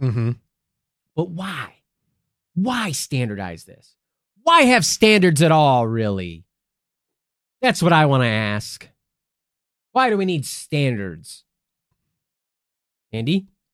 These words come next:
Speaker 2: Have any thoughts on standards?
Speaker 1: Yeah. I think in a musical sense, standards are probably, uh, important because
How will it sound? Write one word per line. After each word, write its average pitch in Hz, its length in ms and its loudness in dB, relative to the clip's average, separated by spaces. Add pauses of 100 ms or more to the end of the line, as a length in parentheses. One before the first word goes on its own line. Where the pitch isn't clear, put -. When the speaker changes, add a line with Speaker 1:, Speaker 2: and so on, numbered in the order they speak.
(1160)
Speaker 2:
Have 123 80 -6
any 123 100 -4
thoughts 127 320 -4
on 113 100 -8
standards? 131 840 -8 (2250)
Speaker 1:
Yeah. 180 320 2 (1400)
I 139 40 2
think 285 140 2
in 294 80 0
a 247 40 0
musical 190 440 2
sense, 165 380 0
standards 165 720 0
are 139 140 0
probably, 131 960 2 (1600)
uh, 139 160 -4
important 131 580 0 (1400)
because 135 680 2